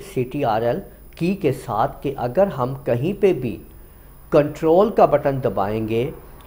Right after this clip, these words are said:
तो computer हमें बताएगा कि ये mouse हमारा यहाँ पे मौजूद है,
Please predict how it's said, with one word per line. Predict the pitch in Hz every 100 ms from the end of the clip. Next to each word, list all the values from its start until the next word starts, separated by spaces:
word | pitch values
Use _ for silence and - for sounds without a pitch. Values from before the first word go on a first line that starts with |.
| - -
तो | - 208
computer | 214 180 160 196 202 226
हमें | 185 175 147
बताएगा | 139 123 127 160 135 127 135
कि | - 139 120
ये | 127 156
mouse | 127 120 139 135
हमारा | 113 113 139
यहाँ | 123 113 113 135
पे | 139 127
मौजूद | 110 95 92 90
है, | 101 -